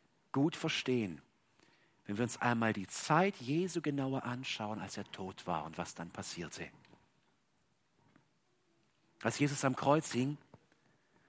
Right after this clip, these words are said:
und bereits wenige Minuten nach seinem Todesschrei, "Es ist vollbracht", starb er und nach kurzer Zeit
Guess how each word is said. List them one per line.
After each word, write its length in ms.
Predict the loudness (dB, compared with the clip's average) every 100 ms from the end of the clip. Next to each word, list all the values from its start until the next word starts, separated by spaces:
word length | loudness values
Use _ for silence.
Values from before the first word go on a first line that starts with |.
| _ _ _ _ -20 -20 _ 2
und 60 |
bereits 480 | 8 8 8 4 8
wenige 440 | 10 10 10 8
Minuten 520 | 6 4 4 2 0 0
nach 140 | 2
seinem 320 | 2 -2 -2
Todesschrei, 840 | 2 2 2 4 2 6 6 6 2 -4 -14 2
"Es 260 | 4 4 8
ist 300 | 8 8 6
vollbracht", 880 | 2 4 4 6 4 4 -4 -12 -18 _ -20 -20 -20 _ _ _ _ _ _ -20 _ _ _ _ _ _ _ _ _ _ -20 _
starb 520 | -4 0 8 8 8
er 280 | 2 0 0 -8 _ _ _ _ _ _ _ _ _ -20 -20 _ _ _ _ _ _
und 160 | -2 2
nach 240 | 2 0
kurzer 480 | 2 2 4 -2 -2
Zeit 600 | -2 2 0 0 -12